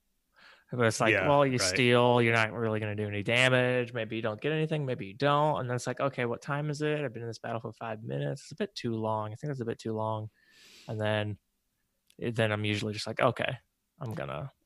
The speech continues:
Speaker 1: I'm gonna just beat 'em."
Speaker 2: Yeah, and then in Final Fantasies, usually there's a way to upgrade it to Mug to where it does damage too.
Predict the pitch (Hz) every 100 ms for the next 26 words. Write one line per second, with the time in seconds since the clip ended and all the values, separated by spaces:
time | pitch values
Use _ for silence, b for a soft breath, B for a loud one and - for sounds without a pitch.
0 | _ _ 151 113 107 - - - - -
1 | 143 - 143 107 110 110 123 135 104 107
2 | 101 92 101 95 98 - - 110 120 117
3 | 98 98 98 98 98 95 101 104 104 107
4 | 113 - 98 95 113 156 - _ - 101
5 | 101 101 104 95 - 95 98 90 - 117